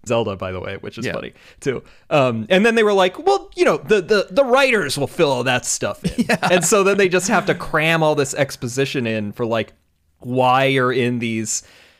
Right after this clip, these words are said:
Speaker 1: towers and these, you know, desert ruins and all this shit.
Speaker 2: Yeah, it's, it's not a good story. And I'm not compelled by it,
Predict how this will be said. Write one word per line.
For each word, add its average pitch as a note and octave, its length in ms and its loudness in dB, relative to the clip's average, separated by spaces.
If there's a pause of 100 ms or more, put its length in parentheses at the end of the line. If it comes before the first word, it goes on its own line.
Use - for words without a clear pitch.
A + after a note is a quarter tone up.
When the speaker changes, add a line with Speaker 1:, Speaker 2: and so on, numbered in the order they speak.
(160)
Speaker 1:
towers E3 880 2
and G2+ 320 -6
these, F#2 580 -8 (140)
you B2 100 -8
know, F#2+ 160 -12 (300)
desert D#3 340 0
ruins A#2+ 720 -6
and G2+ 80 -10
all G2+ 100 -10
this G2 200 -10
shit. - 520 -10
Speaker 2:
Yeah, D#3 260 2
it's, A3+ 360 0 (100)
it's G#3 160 0
not C#4 220 0
a - 20 -2
good D3 260 -2
story. - 480 -12 (460)
And D#3 380 0 (460)
I'm D3+ 160 -2
not D3 180 -2
compelled B2+ 360 -8
by A2 160 -10
it, - 120 -10